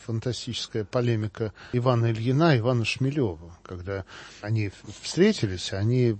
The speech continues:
переписывались всю жизнь, но виделись, э, раза три только.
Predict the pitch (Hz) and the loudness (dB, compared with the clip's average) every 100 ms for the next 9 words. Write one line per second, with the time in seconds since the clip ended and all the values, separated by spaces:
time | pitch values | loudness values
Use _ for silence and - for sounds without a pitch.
0 | - 120 110 143 - 113 - - 156 196 | -2 -4 0 0 0 -4 -4 -2 0 0
1 | 147 107 110 139 117 107 101 - 104 101 | 0 0 0 -2 -4 -2 -2 -4 -4 -2
2 | 113 117 120 143 113 95 90 - - | 0 0 0 0 0 -2 -10 -12 -16